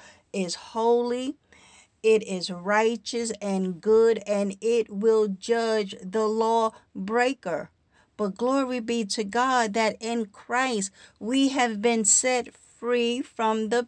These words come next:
penalty, from not being able to keep the whole law, which is death,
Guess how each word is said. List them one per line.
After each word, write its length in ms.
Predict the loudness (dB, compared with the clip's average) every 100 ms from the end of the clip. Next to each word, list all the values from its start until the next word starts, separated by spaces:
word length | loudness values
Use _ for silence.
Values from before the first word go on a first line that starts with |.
| -6
penalty, 800 | -6 -2 -2 -2 -6 -6 -6 -8 -18 -20 -20 _
from 440 | -6 -2 2 2
not 420 | 4 4 2 0
being 420 | -2 0 2 0 -4
able 420 | -4 -2 0 0
to 320 | 0 0 0 -2
keep 400 | -12 -10 -8 -10 -18 _ _
the 180 | -2 -2
whole 520 | -4 -6 -2 -2 -4 -12 _
law, 640 | -6 0 2 4 2 -2 -10 _ _ _
which 360 | -2 2 2 2
is 240 | 0 0
death, 560 | -4 -10 -4 0 0 -4